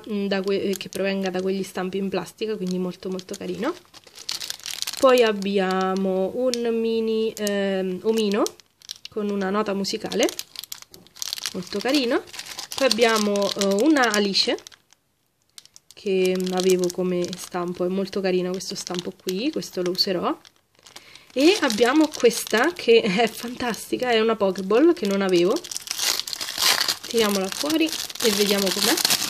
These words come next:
Questa è stupenda, questa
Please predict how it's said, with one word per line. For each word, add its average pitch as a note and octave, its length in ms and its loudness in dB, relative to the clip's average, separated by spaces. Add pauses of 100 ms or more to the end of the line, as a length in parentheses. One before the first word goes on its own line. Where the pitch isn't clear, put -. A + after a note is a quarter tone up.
(1500)
Questa C#4 240 -4
è G#3 40 -2
stupenda, F#3+ 600 -2
questa G3 420 -4